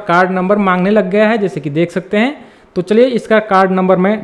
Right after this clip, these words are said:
डाल देता हूँ, उसके बाद एक्सपायरी डेट डालेंगे और ईयर, टोटल डिटेल डाल देंगे, सीवीवी डाल देंगे। और ये फुल्ली सिक्योर वेबसाइट है, कोटक का वेबसाइट है, तो आपको डरने की आवश्यकता नहीं है।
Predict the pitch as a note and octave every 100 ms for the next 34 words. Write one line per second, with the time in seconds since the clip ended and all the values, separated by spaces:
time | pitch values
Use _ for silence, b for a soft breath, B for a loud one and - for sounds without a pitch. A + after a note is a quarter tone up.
0 | D#3 D#3+ D#3 E3+ F3 G3 A3 C#4 F3+ -
1 | F3 F3 F3 - E3+ F3 F#3+ F#3 G3+ F3+
2 | F#3+ G3+ G3+ B3 B3 F3 F3 G3 F3+ F3
3 | G#3+ - - - E3 F3+ E3 E3 F3 F3+
4 | F3+ F#3 F#3+ A3+ B3 - F3+ F3 G#3 F3+
5 | F3+ F#3 G3 A3 C4 B B B B F3+
6 | G3 A#3 A3+ - G3+ G#3+ A3+ G#3+ - G#3+
7 | G#3+ G#3+ G#3+ G#3+ G#3+ A#3 G3+ F#3 G3+ G3+
8 | G3+ F#3+ G3 G3 G3+ G#3 G3 F3+ F#3+ E3+
9 | E3 F3 F3 E3+ D#3+ D#3+ - A3 A3+ G3+
10 | D3+ B2